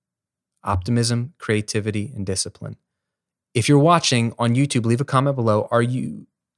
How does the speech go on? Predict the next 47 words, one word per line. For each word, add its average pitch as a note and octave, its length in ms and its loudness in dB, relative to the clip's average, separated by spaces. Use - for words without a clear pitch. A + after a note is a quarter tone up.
s-, - 260 -4
what C3+ 160 4
are D#3+ 40 4
you E3 60 4
strongest A#2+ 500 2
in? G2 240 -6
And A2+ 80 -2
what A#2+ 120 0
are A2+ 40 -4
you A2+ 80 -2
weakest G#2+ 400 -4
in? F#2+ 60 -6
And G#2 120 -6
if G#2+ 60 -6
you're B2 100 -2
just B2+ 140 -2
listening C3 300 0
to A2+ 80 -2
the A2 80 -4
podcast, D3 460 -2
think G#3+ 200 -2
about - 280 -6
this. - 260 -8
Which D3 220 2
of F3 80 -8
these - 200 0
three A2+ 320 0
are A#2+ 80 0
you A#2 120 0
strongest F3+ 580 0
in? G#2 200 -4
And C#3 100 2
which E3+ 140 0
of G#3 80 -2
these G3+ 200 0
three C#3 280 0
do C#3 100 0
you D3 100 6
wanna C#3 220 4
visit A2 360 0
a A#2+ 60 -6
little G2+ 180 -2
bit G2 100 -6
more? F#2 260 -4
And A#2+ 140 -4
could C3+ 320 2
you B2 300 0